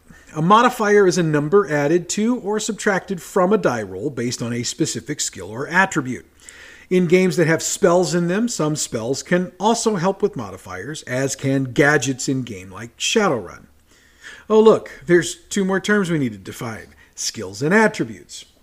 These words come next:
Okay, so attributes are what would be considered natural characteristics of the character. You know, things they're born with and can maybe improve over time.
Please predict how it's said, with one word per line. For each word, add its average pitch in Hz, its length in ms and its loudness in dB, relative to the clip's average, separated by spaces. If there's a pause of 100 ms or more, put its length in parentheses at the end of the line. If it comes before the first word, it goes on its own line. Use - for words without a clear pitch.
(140)
Okay, 180 260 2
so 190 420 0 (500)
attributes 233 640 0
are 180 160 2
what 165 220 0
would 180 140 2
be 165 120 -2
considered 143 580 -4
natural 175 540 -2
characteristics 170 800 -2
of 113 80 -8
the 123 60 -8
character. - 560 -6 (400)
You 269 120 0
know, 120 260 -6
things 190 220 4
they're 165 140 2
born 156 480 4
with 104 240 -10
and 123 200 -8
can 127 520 -6 (280)
maybe 127 520 -6
improve 117 360 -8
over 104 180 -14
time. 185 360 -2